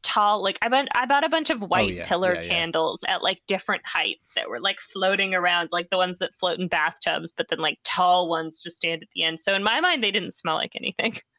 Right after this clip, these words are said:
Speaker 1: <laughs>
Speaker 2: In
Speaker 1: So
Speaker 2: your
Speaker 1: when you said that, I was like, "What? They don't smell?" And then I realized I didn't say that. So how would you know?
Speaker 2: Well, you had mentioned the increase in fires because of those aromatherapy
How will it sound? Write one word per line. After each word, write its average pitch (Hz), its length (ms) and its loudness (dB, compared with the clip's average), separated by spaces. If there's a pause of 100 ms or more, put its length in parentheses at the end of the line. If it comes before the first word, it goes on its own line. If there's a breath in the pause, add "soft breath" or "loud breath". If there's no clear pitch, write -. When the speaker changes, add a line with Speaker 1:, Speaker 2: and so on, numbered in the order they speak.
(160)
Speaker 1:
<laughs> - 1300 -16
Speaker 2:
In 139 160 4
Speaker 1:
So 147 160 8
Speaker 2:
your - 0 -
Speaker 1:
when 320 120 6
you 330 120 2
said 349 180 2
that, 349 180 0 (140)
I 277 40 4
was 262 140 2
like, 233 240 0
"What? 196 520 2
They 196 120 2
don't 294 260 2
smell?" 185 440 2
And 226 140 0
then 226 80 2
I 220 60 2
realized 220 380 2
I 214 60 2
didn't 208 260 -2
say - 300 0
that. 180 260 0
So - 120 0
how 240 240 0
would 196 220 -6
you 226 160 2
know? 185 460 0 (260 loud breath)
Speaker 2:
Well, 151 100 6
you 156 240 2
had 151 140 2
mentioned 160 320 -2
the 117 260 -2
increase 120 400 -2
in 104 80 -10
fires 104 360 -4
because 107 280 -10
of 90 80 -12
those 95 180 -10
aromatherapy 101 1000 -8